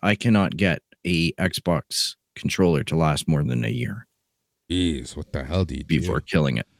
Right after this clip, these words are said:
Speaker 2: Do you play
Speaker 1: There's
Speaker 2: Track
Speaker 1: a
Speaker 2: and Field
Speaker 1: hole.
Speaker 2: two on these? Like, what the heck?
Speaker 1: <laughs> I know, right? Sex
Speaker 2: You remember?
Speaker 1: games.
Speaker 2: <laughs> Playing Track and Field and Track and Field two on the original. Yeah, I, the
Speaker 1: We,
Speaker 2: blisters.
Speaker 1: we had, there was one thing, there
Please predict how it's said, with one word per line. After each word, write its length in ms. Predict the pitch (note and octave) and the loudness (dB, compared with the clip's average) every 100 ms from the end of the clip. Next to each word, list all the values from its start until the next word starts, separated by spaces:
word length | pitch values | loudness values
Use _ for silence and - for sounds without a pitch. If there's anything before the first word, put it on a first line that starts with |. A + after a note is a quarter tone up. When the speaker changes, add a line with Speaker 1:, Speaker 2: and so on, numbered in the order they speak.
| _ _ | _ _
Speaker 2:
Do 60 | G#2 | -6
you 60 | |
play 180 | F#2 A#2 | -2 -2
Speaker 1:
There's 260 | - - G2 | 0 2 2
Speaker 2:
Track 20 | |
Speaker 1:
a 60 | F2 | 2
Speaker 2:
and 60 | A#2+ | 0
Field 140 | - | 2
Speaker 1:
hole. 120 | E2+ E2 | 4 2
Speaker 2:
two 360 | - A#2+ D#3 | 2 4 6
on 120 | E3 | 4
these? 280 | E3+ G3 G3+ | 4 2 2
Like, 220 | D#3+ C#3+ | 2 0
what 120 | E3+ - | -2 0
the 100 | D3 | 2
heck? 320 | F#3 - - _ _ _ _ | 2 0 -6 _ _ _ _
Speaker 1:
<laughs> 280 | _ _ F#2 | _ _ 4
I 220 | G2+ A#2 | 8 10
know, 200 | G#2 F2 | 10 8
right? 260 | D#2+ F#2+ - | 4 2 2
Sex 220 | A#2+ - | 2 4
Speaker 2:
You 100 | C4 | 6
remember? 300 | F#3+ A#3+ D4+ D4+ - - - - - - - - | 6 6 4 -2 -6 -20 -16 -12 -12 -14 -2 4
Speaker 1:
games. 140 | C#3 - | 4 2
Speaker 2:
<laughs> 140 | - | 0
Playing 280 | A#3+ C4 A#3 | 4 4 2
Track 300 | - B3+ B3+ | 2 2 2
and 100 | A#3+ | -2
Field 220 | A3 G#3+ | 2 2
and 80 | G#3 | 2
Track 200 | A3+ B3 | 2 -2
and 80 | A3 | -2
Field 200 | A#3+ B3 | -2 0
two 200 | B3 B3 | 2 2
on 100 | A3 | 2
the 120 | G3 F#3 - - - | 0 -4 -8 -10 2
original. 240 | F3 F3 | 2 6
Yeah, 140 | G3 E3 | 6 6
I, 160 | C#3+ C3 - - _ D3+ | 4 2 -6 -20 _ 2
the 80 | C3 | 2
Speaker 1:
We, 60 | - | 4
Speaker 2:
blisters. 460 | F#3 B3+ C#3+ A2+ | 6 8 10 8
Speaker 1:
we 180 | D#3+ F3 | 8 8
had, 260 | E3 E3+ D3+ | 8 8 8
there 100 | D#3 | 8
was 160 | D3 A#2+ | 8 8
one 420 | C3+ D3+ D#3 D3+ | 8 8 8 8
thing, 420 | C#3 D3+ D#3 D3+ | 8 6 6 6
there 260 | C#3 C3+ | 8 8